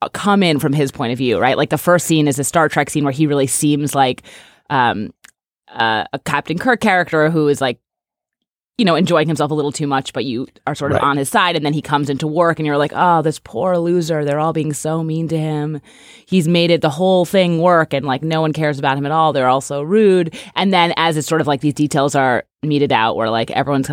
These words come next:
Speaker 1: sort of warning her that he sucks, but you sort of are still think that they're just being unfair. And then for it to just, like,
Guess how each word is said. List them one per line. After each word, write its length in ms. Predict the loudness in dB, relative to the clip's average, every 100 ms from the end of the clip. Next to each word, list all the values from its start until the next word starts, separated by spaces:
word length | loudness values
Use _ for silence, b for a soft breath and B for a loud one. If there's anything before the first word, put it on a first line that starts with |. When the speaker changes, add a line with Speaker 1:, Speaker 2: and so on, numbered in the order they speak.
| -8
Speaker 1:
sort 140 | -8 -8
of 80 |
warning 340 | -4 -2 -2 -2
her 180 | -4 -4
that 120 | -4
he 100 | -6
sucks, 420 | -2 0 0 -4
but 120 | -6
you 100 | -4
sort 220 | -2 -2
of 100 | -2 -4
are 60 | -8
still 460 | -2 0 0 -4 _ _ _
think 180 | -2 0
that 80 | 0
they're 120 | -2
just 160 | -4 -2
being 180 | -2
unfair. 580 | -2 -4 -2 -2 0 0 0
And 180 | 2
then 180 | 4 4
for 140 | 2 0
it 60 |
to 80 | -2
just, 200 | -6 0
like, 220 | 0 0